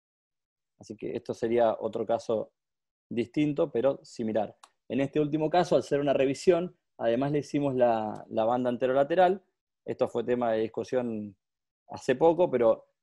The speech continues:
hay trabajos recientes que hablan de que la, la banda anterolateral, la reconstrucción del ligamento o de una tenodesis extraarticular lateral podría ser también protectora de las reparaciones del menisco, con lo cual, eh, se irá debatiendo si, si es una buena indicación o no en lesiones primarias,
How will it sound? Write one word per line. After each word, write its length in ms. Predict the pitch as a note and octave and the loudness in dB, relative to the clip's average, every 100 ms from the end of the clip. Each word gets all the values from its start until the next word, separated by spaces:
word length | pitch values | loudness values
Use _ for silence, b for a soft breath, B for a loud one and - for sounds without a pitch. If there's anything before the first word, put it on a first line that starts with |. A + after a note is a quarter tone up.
| _ | _
hay 160 | - A#2+ | -4 0
trabajos 400 | A#2+ B2+ - A#2+ | 4 2 2 -4
recientes 400 | B2 D#3+ D#3 D3 | -2 -2 -2 0
que 80 | C3+ | 0
hablan 240 | B2+ A#2 | 0 -2
de 100 | A2 | -4
que 240 | A#2 A2 - | -2 -2 -2
la, 420 | A2+ A2 G#2+ G#2 | -4 -2 -2 -2
la 100 | A2 | 0
banda 260 | A#2+ B2+ B2+ | 0 0 -2
anterolateral, 640 | B2 B2+ A#2 A2+ B2 A#2+ | 0 0 0 0 0 0
la 80 | A2+ | 0
reconstrucción 800 | A2+ A2+ A#2 G#2+ D#3+ D3 A#2+ | -2 -6 -8 -2 0 0 -2
del 160 | A2 G#2+ | -4 -2
ligamento 520 | A2 B2 D#3+ B2 A2 | -2 0 -2 0 0
o 300 | G2 G#2+ A2 | 0 0 0
de 280 | G#2+ G#2 G#2 | -2 -4 -8
una 220 | - A#2 A2+ | -8 -6 -4
tenodesis 520 | A2+ A#2 C3 B2+ A2 | -2 0 -2 -4 -8
extraarticular 600 | A2+ A#2 A2+ A#2 B2+ C3+ | -8 -6 -6 0 4 4
lateral 480 | B2+ B2 C3+ D#3 - _ _ | 2 2 2 2 -4 _ _
podría 260 | A#2 A#2 C3 | -2 2 2
ser 200 | C#3+ C3 | 2 0
también 260 | B2+ C3+ | 0 0
protectora 560 | C3 B2+ A2+ G2+ C#3+ C#3 | 0 0 -2 2 4 4
de 80 | A#2 | 2
las 140 | A2 | 0
reparaciones 560 | A2 G#2+ G#2+ - C#3 A2+ | 0 -2 -2 0 0 0
del 100 | A2+ | -2
menisco, 340 | A2+ A2+ A2+ | -2 -4 -6
con 120 | A2 | -6
lo 100 | A2+ | -6
cual, 260 | A#2+ C3+ C#3+ - _ _ _ _ - | 0 0 0 -6 _ _ _ _ -4
eh, 160 | B2 - | -4 -4
se 240 | - - | -10 0
irá 160 | A#2+ B2+ | 2 4
debatiendo 480 | C3 B2+ B2 C#3 C3 | 4 4 2 0 -2
si, 400 | - A#2 A2 F#2 | -2 -2 -2 -4
si 140 | - | -8
es 100 | A#2+ | -6
una 140 | B2 | -2
buena 240 | A#2+ C3 C3 | 0 0 0
indicación 480 | A#2 A2+ A2 C3 B2 | -2 -4 -4 -2 -2
o 40 | |
no 260 | B2 C3+ C3 | -2 -2 -2
en 120 | A2+ | -4
lesiones 340 | G#2+ B2 A#2 | -6 -6 -8
primarias, 640 | - G#2+ A2+ A#2+ C3+ D#3 | -4 -2 0 2 2 -2